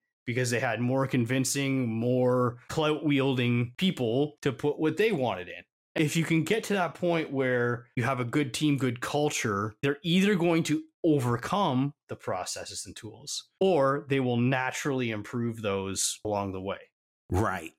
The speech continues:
Speaker 1: Those other two variables don't self-motivate. They don't self-improve. They don't evolve. They're inanimate.
Speaker 2: There's no A I,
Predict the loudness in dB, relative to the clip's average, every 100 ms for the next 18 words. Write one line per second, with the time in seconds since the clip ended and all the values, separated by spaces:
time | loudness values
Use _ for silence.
0 | -18 -18 _ _ -2 2 2 2 2 2
1 | 0 2 0 0 -2 -4 -2 0 0 0
2 | 0 2 2 0 -2 -8 -4 0 2 0
3 | -2 -6 -2 -2 0 0 0 -2 0 2
4 | 0 -2 -6 0 2 2 0 -2 0 0
5 | -2 0 2 2 0 -4 -16 -14 -2 0
6 | 0 0 0 0 -2 -4 -8 _ 0 2
7 | 2 0 0 0 -2 -4 -10